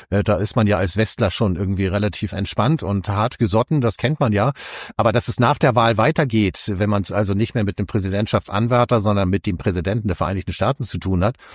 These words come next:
das fand ich schon wirklich bemerkenswert. Und es spricht auch für mich dafür, dass also in einem Großteil der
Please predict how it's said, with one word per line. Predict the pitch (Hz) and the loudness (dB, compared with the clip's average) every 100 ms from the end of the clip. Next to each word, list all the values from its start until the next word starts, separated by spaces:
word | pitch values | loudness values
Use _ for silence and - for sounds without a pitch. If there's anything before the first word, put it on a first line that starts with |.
| - - | -20 -6
das | 123 - | -4 0
fand | 151 | 0
ich | 156 - | 0 0
schon | 147 | 2
wirklich | 139 - - | 0 -4 -4
bemerkenswert. | 120 110 147 135 - 98 110 - - - - - | 0 0 0 0 -2 -2 -2 -4 -14 -18 -18 -4
Und | 123 | 0
es | 135 - | 0 0
spricht | - 156 - | -2 -2 0
auch | 127 151 | 0 0
für | - 156 | 0 0
mich | 143 - | 0 0
dafür, | 165 156 - 147 170 190 | -2 -2 -2 2 4 4
dass | 156 151 - | 0 -2 -4
also | 90 135 127 135 135 | -2 -2 2 0 0
in | 110 123 | -2 0
einem | 123 | 0
Großteil | 120 127 151 - 151 147 139 131 | 0 0 0 -2 0 2 2 0
der | 123 117 113 | 0 -2 -4